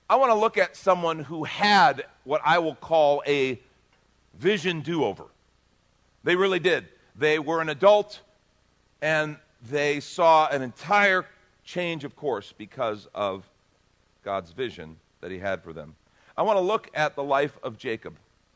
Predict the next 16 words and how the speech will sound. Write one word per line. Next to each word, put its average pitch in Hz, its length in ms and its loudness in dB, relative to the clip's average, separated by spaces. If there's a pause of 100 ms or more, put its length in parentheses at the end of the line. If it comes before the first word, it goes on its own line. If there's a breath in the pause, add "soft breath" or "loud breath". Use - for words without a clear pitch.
(140)
for 107 80 -16
just 101 220 -16
a 90 40 -16
few 98 160 -14
moments. 90 440 -10 (960 soft breath)
Jacob's 175 340 -2
story 156 260 2
is 135 100 -4
interesting 131 440 -10
because 120 380 -6
it 120 160 -6
really 135 280 -8
starts 110 360 -4
out 107 200 -2
kind 101 260 -6
of, 85 220 -12